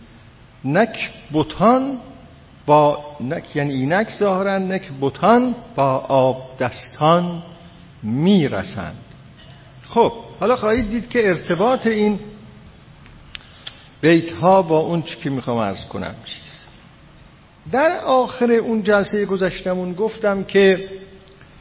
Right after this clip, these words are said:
علاوه بر ارتباط زبان با تاریخ و اجتماع،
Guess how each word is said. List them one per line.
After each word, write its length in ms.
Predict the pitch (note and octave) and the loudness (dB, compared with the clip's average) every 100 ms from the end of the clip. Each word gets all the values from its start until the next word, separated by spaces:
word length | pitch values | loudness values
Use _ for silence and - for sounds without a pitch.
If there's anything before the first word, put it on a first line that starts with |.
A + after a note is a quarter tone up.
| - - - - - - - - - - - - - _ - - - - - | -20 -20 -20 -20 -20 -20 -20 -20 -20 -20 -20 -20 -20 _ -20 -20 -20 -20 -4
علاوه 800 | D#3+ F#3 F#3 F3+ F3+ F3+ F3+ C4+ | 2 6 6 6 6 2 0 2
بر 400 | A3+ F3 D#3 A#2+ - - - - - - | 4 4 4 0 -8 -18 -20 -20 -12 -2
ارتباط 760 | D#3+ - E3 D3+ F#3 F3+ F3 | -2 -2 -6 0 0 0 -4
زبان 640 | C#3+ C#3 D3 C#3+ E3 D#3 | -4 0 0 2 0 0
با 240 | C3+ C#3+ C3+ | -4 -2 -2
تاریخ 880 | - - C3+ C3 C3 F3+ D3 - - | -6 -4 -2 -2 -2 -4 -6 -8 -10
و 80 | B2+ | -8
اجتماع، 1000 | C3 - - - C3+ D3 F3+ F#3+ F#3 | -8 -10 -14 -8 -4 0 2 2 0